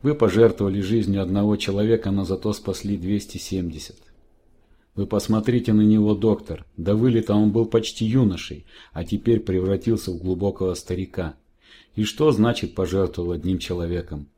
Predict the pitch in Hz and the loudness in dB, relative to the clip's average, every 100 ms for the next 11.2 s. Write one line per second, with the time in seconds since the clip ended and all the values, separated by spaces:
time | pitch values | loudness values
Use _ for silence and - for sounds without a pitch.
0 | _ _ _ _ 110 - 107 104 104 104 | _ _ _ _ -2 -2 0 4 6 6
1 | 117 117 - 95 101 110 107 107 131 92 | 6 4 0 -2 0 -2 0 0 0 -2
2 | 78 73 _ _ _ _ 120 127 104 101 | -6 -12 _ _ _ _ 2 4 2 -2
3 | - 110 107 95 90 85 90 82 98 92 | 0 0 0 -4 -4 -2 -4 -4 -2 -2
4 | 85 104 - 92 90 87 76 78 73 - | -2 -4 -6 -6 -4 -6 -8 -10 -12 -16
5 | _ _ _ 95 120 123 107 101 110 107 | _ _ _ 0 2 2 2 4 4 4
6 | 95 104 - 85 - 101 90 - 80 78 | 0 0 -2 -6 -2 -2 -2 -8 -12 -14
7 | - _ _ 90 92 95 98 98 87 95 | -20 _ _ -4 0 2 2 2 0 0
8 | 92 104 90 87 82 92 95 78 73 _ | 2 2 2 -2 -4 -4 -4 -6 -14 _
9 | _ _ _ _ _ _ - 82 113 107 | _ _ _ _ _ _ -10 0 2 4
10 | 98 95 101 87 87 80 80 80 82 78 | 4 2 2 0 -4 -8 -10 -8 -8 -8
11 | 73 69 | -12 -14